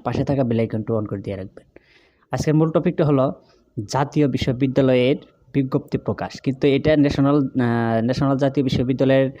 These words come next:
ওয়েবসাইটে কিন্তু এখনও পাবলিশ করা নাই। সেটা আপনি দৈনিক শিক্ষা ডট কমে আমি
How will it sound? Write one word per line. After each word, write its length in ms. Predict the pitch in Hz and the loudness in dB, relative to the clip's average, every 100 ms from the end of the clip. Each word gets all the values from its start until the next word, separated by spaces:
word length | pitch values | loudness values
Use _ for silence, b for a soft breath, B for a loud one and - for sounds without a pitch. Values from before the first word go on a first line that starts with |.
| B B | B B
ওয়েবসাইটে 480 | 113 139 - 147 143 | -2 -2 0 0 0
কিন্তু 260 | 143 131 147 | 0 0 0
এখনও 480 | 117 - 127 131 | 0 0 0 0
পাবলিশ 380 | 127 127 113 123 | 0 -2 -2 -4
করা 200 | - 117 | -2 0
নাই। 220 | 117 123 214 B B B | 0 -2 -4 B B B
সেটা 320 | - 131 135 | -6 -2 0
আপনি 260 | 131 139 135 | 2 2 2
দৈনিক 500 | 123 135 139 151 147 | -2 2 2 2 0
শিক্ষা 380 | 139 - - | -4 -2 -4
ডট 220 | 123 131 127 | -2 -2 -2
কমে 320 | 135 127 123 | -2 0 0
আমি 540 | 123 117 113 110 110 | -2 -2 0 0 -2